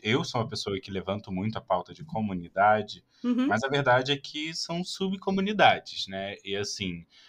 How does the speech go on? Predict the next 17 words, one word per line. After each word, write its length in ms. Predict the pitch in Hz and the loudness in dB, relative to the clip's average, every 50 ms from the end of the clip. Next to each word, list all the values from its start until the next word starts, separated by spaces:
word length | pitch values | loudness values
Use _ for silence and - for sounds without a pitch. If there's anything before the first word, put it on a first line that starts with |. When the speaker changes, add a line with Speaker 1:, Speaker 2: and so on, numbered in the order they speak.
| - _ _ | -20 _ _
Speaker 1:
a 140 | - 110 110 | 6 6 8
minha 340 | 113 117 127 156 165 156 | 8 6 6 6 4 2
fala 760 | - - - - 117 110 117 127 143 147 135 104 90 85 87 - - _ _ | 0 4 10 12 12 12 12 12 10 8 6 4 4 2 0 -2 -8 _ _
não 220 | 104 110 110 113 | 2 4 6 6
é 40 | 113 | 6
nada 340 | 113 110 110 113 123 135 147 | 8 8 8 8 8 6 4
perto 360 | 143 - 131 120 113 - - | 2 4 4 2 2 2 -2
da 120 | 120 120 113 | -2 -2 0
fala 280 | - - 110 101 101 | 4 4 4 4 4
de 100 | 98 95 | 0 -2
pessoas 420 | - - 101 - - 104 95 92 - | -4 -6 -6 -4 -2 -4 -4 -4 -4
que 100 | - - | -6 -8
são 180 | - 104 98 | -6 -4 -4
grandes 400 | 95 92 90 90 92 98 110 127 | -2 -2 0 0 0 0 -2 2
já 120 | - 101 90 | 2 2 2
na 80 | 87 | 2
internet. 720 | 85 82 - 82 - 85 80 76 73 - - - - 180 | -2 -8 -10 -14 -14 -14 -16 -16 -16 -14 -14 -12 -12 -14